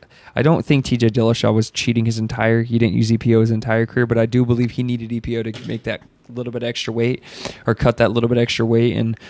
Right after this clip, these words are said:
I think ultimately dehydrating his body and his brain so much is the reason he didn't take that shot very well. And he got almost knocked unconscious, or, you know what I mean? He took the craziest shot from Cody Garbrandt, who was a one thirty-five who had dynamite in his hands.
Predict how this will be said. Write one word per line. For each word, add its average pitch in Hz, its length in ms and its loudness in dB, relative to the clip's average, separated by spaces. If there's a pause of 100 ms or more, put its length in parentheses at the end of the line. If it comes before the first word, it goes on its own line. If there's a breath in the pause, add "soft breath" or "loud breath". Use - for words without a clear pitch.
(160 loud breath)
I 110 140 2
think 135 220 2
ultimately 120 640 0 (160)
dehydrating 120 600 0
his 117 120 -2
body 120 300 2
and 117 80 -4
his 117 80 -4
brain 120 240 0
so 117 160 -4
much 120 240 -2
is 117 80 -6
the 113 140 -2
reason 120 320 -2
he 127 200 -4
didn't 120 300 0
take 127 220 -2
that 139 160 0
shot 143 260 0
very 131 160 2
well. 117 180 0
And 117 140 -2
he 120 160 0
got 127 300 0 (180)
almost 131 340 -2
knocked 120 300 2
unconscious, 139 640 0
or, 123 140 2
you 113 60 -6 (320 loud breath)
know 139 80 4
what 139 100 4
I 185 80 4
mean? 202 80 -2 (280 loud breath)
He 165 120 -10
took 208 160 0
the 185 80 0
craziest 175 440 2
shot 165 220 2
from 165 160 -6
Cody 156 260 0
Garbrandt, 127 440 0 (240 soft breath)
who - 80 -2
was 131 100 4
a 123 60 4
one 131 180 2
thirty-five 147 400 -2
who 123 140 -2
had 120 180 -4
dynamite 120 440 0
in - 60 -10
his 120 120 -8
hands. 117 280 -6